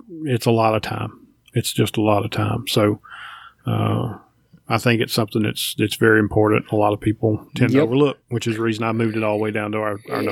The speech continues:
Speaker 2: And I
Speaker 1: one.
Speaker 2: don't think I get quite as tunnel visioned as you. I mean, you, you live and breathe hunting.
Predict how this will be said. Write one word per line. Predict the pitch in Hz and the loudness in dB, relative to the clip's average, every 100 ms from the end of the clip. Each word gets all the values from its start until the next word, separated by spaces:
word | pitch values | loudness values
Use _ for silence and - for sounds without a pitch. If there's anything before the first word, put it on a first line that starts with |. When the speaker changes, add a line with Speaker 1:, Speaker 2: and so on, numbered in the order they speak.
| 151 | 4
Speaker 2:
And | |
I | 156 | 4
Speaker 1:
one. | 160 | 4
Speaker 2:
don't | 160 | 4
think | 151 | 4
I | 135 | 4
get | 123 123 | 2 0
quite | - 127 | 2 2
as | 113 | 2
tunnel | - 117 113 | 0 2 2
visioned | 117 113 110 | 2 2 2
as | 104 104 | 0 2
you. | 117 120 113 | 2 4 4
I | |
mean, | 104 104 | 2 2
you, | 117 117 | 2 2
you | 107 107 117 | 2 2 4
live | 113 110 113 | 4 4 4
and | 107 98 | 2 -2
breathe | 101 113 117 113 104 | 2 4 6 6 4
hunting. | 117 110 95 82 | 4 2 0 -10